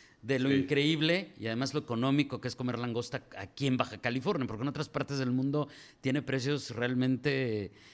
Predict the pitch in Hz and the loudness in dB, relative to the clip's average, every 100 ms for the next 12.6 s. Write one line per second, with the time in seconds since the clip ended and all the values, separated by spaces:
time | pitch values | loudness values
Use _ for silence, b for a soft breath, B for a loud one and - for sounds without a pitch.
0 | B - 107 - 110 101 117 113 113 151 | B -6 -6 -4 -4 0 2 4 2 2
1 | 170 135 143 151 127 - 127 208 254 214 | 0 0 0 2 2 2 4 8 8 6
2 | 107 - 151 - 95 - - - - 120 | 4 0 -10 -6 -6 -6 -12 -14 -6 -2
3 | 139 175 - 220 208 202 B B 180 175 | 0 2 6 8 8 6 B B 4 6
4 | 190 147 - B B 147 - 180 190 - | 8 6 2 B B -10 -4 2 4 4
5 | 233 247 254 240 165 180 220 233 233 208 | 4 6 4 2 2 0 4 4 4 2
6 | - 202 226 226 196 214 165 214 208 185 | 0 4 6 6 4 2 4 2 2 2
7 | 185 208 208 196 180 185 160 - 120 95 | 2 2 2 2 4 4 4 4 -2 -4
8 | - - 151 165 156 202 160 107 - B | -6 0 2 4 2 2 2 0 -4 B
9 | B B B - 214 226 202 165 160 170 | B B B 2 6 8 8 6 6 4
10 | 202 - 214 220 - - - 175 175 156 | 4 6 6 6 2 -12 -2 0 0 0
11 | 160 170 170 - 175 - 160 160 160 143 | 2 4 2 2 0 4 4 4 0 -4
12 | 131 180 190 190 196 190 | 0 2 2 2 2 0